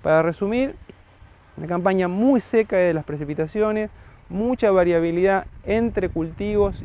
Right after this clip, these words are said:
y entre regiones, lo más afectado es la soja y particularmente los cultivos de segunda. Y bueno, eh, esto también, digamos, tiene como consecuencia que hacia la campaña siguiente, ¿no es cierto?, nos deja un déficit de humedad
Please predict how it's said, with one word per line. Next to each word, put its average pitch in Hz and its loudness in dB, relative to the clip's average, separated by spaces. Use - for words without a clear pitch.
y 165 -6
entre 156 -6
regiones, 208 -4
lo 165 0
más 214 0
afectado 185 -2
es 165 -4
la 156 -4
soja 208 -2
y 156 -4
particularmente 156 -4
los 147 -8
cultivos 165 -4
de 151 -4
segunda. 202 0
Y 165 -2
bueno, 127 0
eh, 156 0
esto 202 0
también, 202 0
digamos, 185 0
tiene 185 -2
como 180 -2
consecuencia 208 -2
que 160 0
hacia 156 -2
la 151 0
campaña 180 -2
siguiente, 214 -2
¿no 190 -2
es 175 -8
cierto?, 180 -6
nos 165 -8
deja 180 -4
un 156 -6
déficit 180 -2
de 160 -6
humedad 170 -2